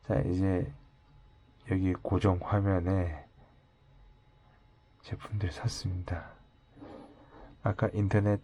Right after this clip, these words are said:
엣지, 익스플로어 엣지, 제가 언제 눌렀는지 기억하시죠?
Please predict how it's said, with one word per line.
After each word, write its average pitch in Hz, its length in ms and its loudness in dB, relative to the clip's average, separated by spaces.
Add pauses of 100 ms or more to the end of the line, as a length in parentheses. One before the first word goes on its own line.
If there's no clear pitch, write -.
(120)
엣지, 98 640 2 (800)
익스플로어 101 580 0
엣지, 98 640 0 (1200)
제가 92 120 0
언제 92 300 4
눌렀는지 82 840 0 (1080)
기억하시죠? 85 920 0